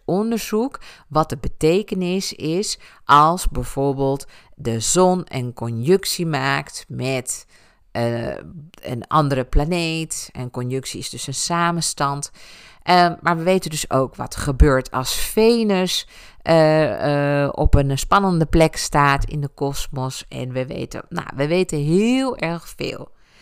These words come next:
En die kennis is uiteindelijk ook wat wij astrologen gebruiken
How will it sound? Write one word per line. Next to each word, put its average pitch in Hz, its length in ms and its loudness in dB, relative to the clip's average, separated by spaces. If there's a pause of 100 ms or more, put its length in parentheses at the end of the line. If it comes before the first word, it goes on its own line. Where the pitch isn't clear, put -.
(260)
En 127 280 -10
die 262 340 0
kennis 151 460 -2
is 196 300 -2
uiteindelijk - 560 -8
ook 135 160 -8
wat 135 200 -6
wij 196 340 0
astrologen 131 720 -6
gebruiken 165 800 0